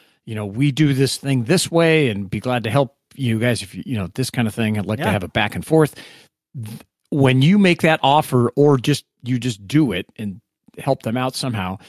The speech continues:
Speaker 1: they're far more likely to help you when you need it. Uh, make sure, you know, they don't talk bad about your business, and you shouldn't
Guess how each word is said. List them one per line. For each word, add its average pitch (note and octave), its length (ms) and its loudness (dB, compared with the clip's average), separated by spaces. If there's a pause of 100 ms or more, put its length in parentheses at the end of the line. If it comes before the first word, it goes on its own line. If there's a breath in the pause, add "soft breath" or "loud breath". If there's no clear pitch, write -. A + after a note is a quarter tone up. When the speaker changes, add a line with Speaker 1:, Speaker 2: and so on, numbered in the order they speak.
(800 soft breath)
Speaker 1:
they're D#3 400 0
far A3 320 0
more F#3 180 4
likely A#2+ 520 -2
to F#2 560 -8 (520)
help - 360 -2
you B2 180 4
when G#2 220 2
you F#3 140 4
need F#2 220 0
it. B2 160 -2 (240)
Uh, F2 400 -10 (100)
make A#2 200 -6
sure, G#2+ 380 -10
you A#2 100 -10
know, F#2+ 100 -8
they G#2+ 160 -6
don't G#2+ 260 -8
talk - 420 -2 (400)
bad G#2 420 0
about F#2 300 -2 (380)
your G#2 340 0
business, F#2+ 580 -2
and F2+ 340 -4
you A2+ 140 2
shouldn't G#2 360 -2